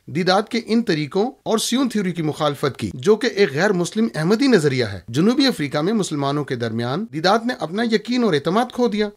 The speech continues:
और बाद में उसके शागिर्द जाकिर नाइक ने दीदात के नजरियात को फिर से बहाल किया।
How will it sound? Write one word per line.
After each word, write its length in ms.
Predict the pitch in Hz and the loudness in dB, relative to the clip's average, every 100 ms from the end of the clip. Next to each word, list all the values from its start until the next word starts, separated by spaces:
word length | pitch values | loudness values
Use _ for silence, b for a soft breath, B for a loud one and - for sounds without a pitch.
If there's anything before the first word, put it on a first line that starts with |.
| - | -2
और 120 | 175 | 0
बाद 240 | 165 208 | 2 2
में 100 | 247 | 2
उसके 200 | 220 190 | 0 0
शागिर्द 420 | 156 156 147 214 160 | -2 -2 0 0 0
जाकिर 320 | 139 143 269 | -4 -4 -2
नाइक 300 | 214 127 - | 0 -2 -4
ने 180 | 127 190 | -6 -4
दीदात 400 | 151 139 151 185 | -2 0 -2 -2
के 120 | 185 | -2
नजरियात 480 | 147 131 135 143 143 | -2 -2 -2 -2 -2
को 80 | 233 - | -6 -2
फिर 120 | 285 | 0
से 140 | 233 180 | 4 2
बहाल 280 | 131 120 113 | 2 -2 -4
किया। 280 | 110 98 | -8 -12